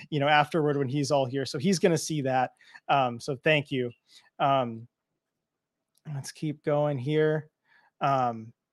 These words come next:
Greg C, "Been here since day one and love what you guys have brought to this community. Onward and upward for this team." Thanks, guys. Appreciate you, Greg C. You have been here since day one. Awesome. Um, let's see. Uh, Jen, "So when are we going to Coachella Valley?"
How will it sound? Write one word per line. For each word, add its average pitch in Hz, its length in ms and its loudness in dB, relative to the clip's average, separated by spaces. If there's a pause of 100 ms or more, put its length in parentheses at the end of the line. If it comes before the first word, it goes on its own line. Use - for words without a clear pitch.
(720)
Greg 185 260 8
C, 190 240 2
"Been 175 220 4
here 170 180 4
since - 240 -6
day 170 220 4
one 160 240 4
and 147 100 0
love 147 140 2
what 156 120 -6
you 156 60 -6
guys 147 220 4
have 131 100 -6
brought 147 200 4
to - 60 -20
this 131 120 -8
community. 175 400 -2
Onward 160 340 0
and 147 80 -2
upward 151 320 -4
for 156 100 -8
this 139 200 -8
team." 139 260 -6
Thanks, 135 340 -6
guys. 135 340 4 (320)
Appreciate 175 460 4
you, 160 60 -2
Greg 147 300 4
C. 151 140 -2
You 139 100 4
have 143 180 6
been 143 140 2
here 143 160 0
since 143 240 -4
day 135 240 -2
one. 131 320 0 (440)
Awesome. 143 600 2 (400)
Um, 123 500 2 (800)
let's - 200 -20
see. 180 520 2
Uh, 180 180 10
Jen, 160 380 6
"So 170 640 4 (240)
when 165 240 6
are 233 80 8
we 233 80 6
going 156 260 6
to 165 60 4
Coachella 139 500 2
Valley?" 180 400 6